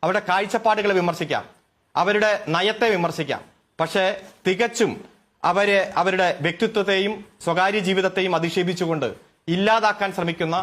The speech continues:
അതുപോലെ തന്നെ ഏറ്റവും മോശമായ രീതിയിൽ ചിത്രീകരിക്കുന്ന ഈ കേസിലെ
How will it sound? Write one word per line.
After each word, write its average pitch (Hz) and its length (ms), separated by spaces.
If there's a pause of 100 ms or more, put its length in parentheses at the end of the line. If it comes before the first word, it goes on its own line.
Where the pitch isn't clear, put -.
(260)
അതുപോലെ 190 300
തന്നെ 185 200
ഏറ്റവും 208 360
മോശമായ 202 400 (180)
രീതിയിൽ 180 280
ചിത്രീകരിക്കുന്ന 160 560 (440)
ഈ 214 120
കേസിലെ 190 300